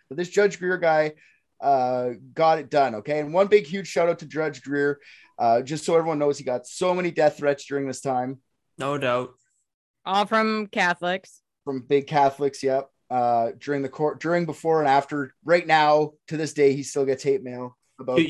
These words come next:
Speaker 1: this.
Speaker 2: guys miss, you missed the memo about not murdering people, or you just pick
Speaker 1: Yeah.
Speaker 2: and choose which, oh, they're Catholic, right? They just pick and choose what they want.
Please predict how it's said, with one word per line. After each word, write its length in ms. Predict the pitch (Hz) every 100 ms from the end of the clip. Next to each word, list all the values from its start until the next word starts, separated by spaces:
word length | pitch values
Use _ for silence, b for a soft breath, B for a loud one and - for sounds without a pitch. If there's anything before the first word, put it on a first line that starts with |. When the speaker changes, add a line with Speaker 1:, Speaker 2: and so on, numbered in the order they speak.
| 175
Speaker 1:
this. 60 | 202
Speaker 2:
guys 240 | 185 147
miss, 320 | 180 202 -
you 120 | - 196
missed 220 | 247 -
the 60 | 214
memo 340 | 180 180 196 202
about 300 | 175 160 151
not 180 | 156
murdering 360 | 139 160 190 208
people, 280 | 214 208 254 233 175
or 160 | 139
you 200 | 135 135
just 220 | 135 127
pick 100 | 139
Speaker 1:
Yeah. 60 | 127
Speaker 2:
and 80 | 117
choose 220 | - 139
which, 140 | 131 -
oh, 100 | 151
they're 120 | 143
Catholic, 400 | - 147 - -
right? 160 | 131 120
They 60 | -
just 160 | 117 -
pick 120 | -
and 80 | -
choose 180 | -
what 160 | - -
they 20 |
want. 140 | 92